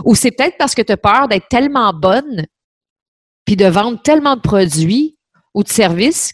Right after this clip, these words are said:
que tu seras peut-être pas capable d'assurer ou t'as peut-être peur de perdre du temps avec tes enfants. Puis là, en ce moment, t'es bien dans l'horaire que t'as. T'as du temps pour les enfants, t'as du temps pour toi. Mais là, si ça se met à bien aller, ton entreprise, tu vas le trouver où, ton temps ?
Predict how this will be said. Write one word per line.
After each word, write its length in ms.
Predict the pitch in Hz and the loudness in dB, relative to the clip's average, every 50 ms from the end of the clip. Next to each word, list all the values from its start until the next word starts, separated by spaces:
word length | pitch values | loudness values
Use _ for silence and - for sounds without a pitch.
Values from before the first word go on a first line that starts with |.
| - _ - | -14 _ -4
que 100 | - 185 | -4 -4
tu 120 | 175 - | -2 -4
seras 200 | - - 185 180 | -6 -6 -6 -6
peut-être 200 | - - 190 170 | -4 -4 -6 -4
pas 100 | - 190 | -4 -4
capable 300 | - 185 175 - 180 180 | -4 -2 -4 -4 -4 -2
d'assurer 440 | 170 175 170 - - 175 165 170 269 | -2 -2 -2 -2 -2 -2 0 0 -2
ou 80 | 339 - | -2 -2
t'as 120 | - 180 | -4 -4
peut-être 340 | - - 185 175 165 - _ | -4 -4 -4 -4 -6 -6 _
peur 340 | - 185 175 185 196 190 185 | -2 0 0 0 0 0 -2
de 100 | 180 165 | -2 -4
perdre 340 | 151 _ 196 185 185 175 | -2 _ -2 -2 -2 -4
du 160 | 170 147 151 151 | -6 -10 -10 -8
temps 360 | - - 202 202 208 208 - - _ | -4 -4 -2 -2 -2 -4 -6 -10 _
avec 260 | - 170 165 160 - | -8 -6 -6 -6 -4
tes 180 | - 170 156 156 | -2 -2 0 0
enfants. 360 | 160 151 151 - - 233 302 370 - - - - - _ _ _ _ _ _ _ _ _ _ | -2 -2 -4 -4 -4 -4 -6 -6 -10 -20 -20 -20 -20 _ _ _ _ _ _ _ _ _ _
Puis 100 | - 185 | -2 0
là, 100 | 190 185 | 2 0
en 60 | 180 | 0
ce 80 | 170 - | -2 -4
moment, 200 | - 180 170 175 | -4 -2 -2 -2
t'es 140 | 170 - 180 | 0 -2 -2
bien 220 | 160 151 165 185 285 | -2 -2 -2 -2 -2
dans 140 | 359 370 302 | -2 -2 -2
l'horaire 340 | 240 226 214 226 226 214 - | 0 0 0 0 -2 -2 -2
que 100 | - 220 | -4 -4
t'as. 340 | - - 240 226 233 233 233 220 _ _ _ _ _ _ _ _ | -2 0 0 0 0 -2 -4 -8 _ _ _ _ _ _ _ _
T'as 100 | - 180 | -2 -2
du 120 | 170 156 151 | -2 -2 -6
temps 240 | - - 185 180 165 | -4 -2 -2 -2 0
pour 460 | - 185 180 180 175 170 165 - - - | 0 0 2 2 0 0 -2 -6 -6 -4
les 240 | 175 180 170 160 | -4 -2 -2 -2
enfants, 380 | 170 165 175 - - 302 330 320 | -2 -4 -2 -2 -4 -4 -2 -2
t'as 100 | 302 233 | -2 -2
du 140 | 190 160 - | -2 -4 -4
temps 160 | - 185 170 | -4 -4 -2
pour 200 | - - 151 147 | -2 -4 -4 -2
toi. 160 | - - 339 427 453 381 311 262 | -2 -2 -2 -2 -4 -8 -6 -4
Mais 140 | 165 160 | -2 -2
là, 80 | 202 302 | 0 -2
si 160 | - - - | -4 -6 -6
ça 120 | 196 233 214 | -4 -4 -4
se 100 | - - | -4 -4
met 80 | 254 240 | -6 -6
à 20 | |
bien 160 | 233 254 254 | -4 -4 -6
aller, 220 | 262 302 320 403 403 | -6 -4 -2 -2 -2
ton 160 | - 277 220 | -2 -2 -2
entreprise, 640 | 202 202 - 202 190 - - 349 392 349 262 202 180 - _ _ _ _ _ _ _ _ _ _ _ - | -2 -2 -2 -4 -2 -2 0 0 0 0 0 -4 -8 -14 _ _ _ _ _ _ _ _ _ _ _ -6
tu 80 | - | -4
vas 60 | 214 208 | -2 -2
le 60 | 208 | -2
trouver 260 | 226 214 240 240 294 | -2 -2 0 2 2
où, 60 | 403 466 - | 2 2 2
ton 160 | - 233 190 | 0 -2 -2
temps ? 180 | - - 214 | -2 -4 -6